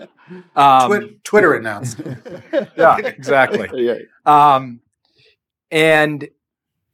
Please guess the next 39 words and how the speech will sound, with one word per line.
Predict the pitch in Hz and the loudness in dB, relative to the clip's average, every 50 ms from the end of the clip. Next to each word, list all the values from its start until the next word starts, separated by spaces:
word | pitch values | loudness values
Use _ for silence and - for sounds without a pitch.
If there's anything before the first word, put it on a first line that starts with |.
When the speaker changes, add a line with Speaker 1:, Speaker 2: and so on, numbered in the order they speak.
| _ _ - _ - _ _ _ _ _ _ _ _ _ | _ _ -20 _ -20 _ _ _ _ _ _ _ _ _
Speaker 2:
part | - - 240 277 277 | 0 2 2 4 4
of | |
that | 254 202 185 | 4 2 2
conversation | - 190 196 170 156 - - 165 151 - - 151 | 0 -2 -2 -2 -4 -6 -6 -6 -6 -6 -6 -6
involves | 143 131 113 127 139 156 160 135 117 117 120 - - - - _ _ | -8 -6 0 2 4 4 4 4 2 -2 -6 -10 -12 -12 -14 _ _
what | _ 127 131 175 214 | _ -2 0 2 2
is | 196 143 | 0 -2
the | - 147 | -4 -6
duration | 131 131 127 123 117 117 - 131 120 | -6 -4 -4 -4 -4 -4 -8 -10 -10
of | 113 107 101 | -10 -10 -8
the | 113 110 107 | -8 -8 -8
high | - - 139 135 | -2 0 0 0
intensity | 135 123 117 107 110 - 131 127 120 - 123 110 107 107 | 0 -2 -6 -10 -10 -10 -12 -10 -10 -10 -10 -8 -8 -8
element | 104 107 107 101 104 104 - | -8 -8 -8 -8 -8 -10 -12
to | 101 | -14
this | 95 92 - | -14 -14 -14
campaign | - - 107 98 90 - 101 90 85 85 | -12 -10 -10 -10 -10 -10 -12 -12 -14 -16
gonna | 92 92 87 | -18 -18 -12
be? | - - 104 101 | -8 -6 -6 -6
Speaker 1:
Yeah. | 95 - - - _ _ _ - | -6 -8 -12 -14 _ _ _ -10
Speaker 2:
I | 139 - | -10 -2
think | - 190 190 185 - | 0 0 0 4 2
we | 165 | 0
can | 160 - 151 135 | 2 2 -4 -4
anticipate | 120 110 107 - 190 - - - - - 117 107 104 101 - | -6 -8 -6 -4 -4 -4 -4 -6 -8 -6 -6 -6 -6 -4 -6
that | 117 113 | -4 -2
over | 120 131 131 127 120 | -2 -2 -2 -4 -6
time, | 107 - - 143 139 127 120 113 110 | -8 -6 -6 -4 -2 -2 -4 -4 -4
Israel | 113 113 117 127 117 110 107 | -6 -6 -6 -4 -4 -4 -4
will | 104 104 104 | -6 -8 -8
continue | - - 101 101 - - 143 139 135 117 113 107 101 101 - _ _ _ _ _ _ _ _ _ | -10 -12 -12 -12 -10 -10 -10 -8 -6 -6 -6 -6 -6 -8 -12 _ _ _ _ _ _ _ _ _
to | - - 127 120 113 104 107 - | -10 -4 -2 -2 -2 -2 -4 -10
search | - - - - 156 151 143 143 - | -12 -10 -4 0 2 2 2 2 -4
for | - - - 117 110 110 104 101 95 98 _ _ _ _ _ _ _ _ _ _ | -12 -8 -6 -4 -4 -2 -2 -4 -6 -8 _ _ _ _ _ _ _ _ _ _
and | 123 113 110 104 | -8 -6 -6 -6
try | - - 127 117 110 | -2 0 0 0 0
to | 104 95 | -2 -6
deal | 101 101 - 127 131 135 131 107 | -12 -8 -4 -2 0 0 0 -2
with | 95 98 92 87 85 - - _ | -4 -8 -10 -12 -14 -16 -18 _